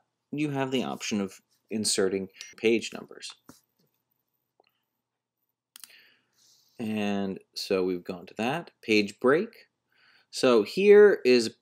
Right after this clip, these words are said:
page break. It's not like creating a new page. Um, when you create a new page, you have to do enter, enter, enter, and it goes on to another page. Page break makes sure that any changes that you make to this page will not f-,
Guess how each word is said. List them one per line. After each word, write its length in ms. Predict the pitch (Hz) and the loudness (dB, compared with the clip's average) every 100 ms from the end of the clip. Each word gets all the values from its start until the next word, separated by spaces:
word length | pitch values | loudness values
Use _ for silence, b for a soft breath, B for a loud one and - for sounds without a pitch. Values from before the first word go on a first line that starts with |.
| _ _ _ - | _ _ _ -20
page 420 | - 120 117 107 - | -4 0 0 0 -2
break. 280 | 87 53 - | -2 -2 -8
It's 160 | - | -4
not 260 | 117 143 127 | -2 -2 -2
like 200 | 147 - | -6 -2
creating 380 | - 120 113 104 | 6 6 6 0
a 40 | |
new 140 | 101 | -4
page. 800 | 95 - 101 107 113 123 127 - _ b b b b | -6 -2 2 2 2 -2 -4 -10 _ b b b b
Um, 420 | - 101 92 73 - | -2 -2 -2 -6 -8
when 280 | 120 120 127 | -2 2 2
you 80 | 120 | 6
create 240 | 139 139 | 8 8
a 20 | |
new 80 | 135 | 4
page, 300 | 123 120 104 | 2 2 2
you 80 | 104 | 0
have 160 | 95 | -2
to 80 | - | -4
do 180 | 98 98 | -4 -2
enter, 280 | 98 104 98 | -2 -2 -2
enter, 220 | 98 95 | -2 -2
enter, 400 | 87 92 90 90 | -4 -4 -2 -2
and 80 | 87 | -2
it 100 | - | -2
goes 180 | 95 92 | -4 -4
on 140 | 87 | -10
to 120 | 85 | -10
another 220 | 87 90 85 | -10 -8 -6
page. 300 | 104 98 - B B - | -2 -2 -4 B B 0
Page 340 | 156 156 120 | 2 2 2
break 340 | 127 117 - | 4 4 2
makes 280 | 110 110 - | -4 -4 -4
sure 240 | - 107 101 | -2 0 0
that 180 | 98 | 0
any 160 | 110 131 | 0 -2
changes 440 | 127 131 123 113 | 0 -2 0 0
that 140 | 110 98 | -2 -2
you 140 | 113 | -2
make 320 | 117 110 101 | 0 0 -2
to 180 | - 104 | -6 -6
this 280 | 92 110 - | -2 -2 -2
page 480 | - 143 160 160 - | 2 2 2 -4 -6
will 120 | 110 | -2
not 260 | 104 101 - | -2 -4 -6
f-, 260 | - - | -20 -20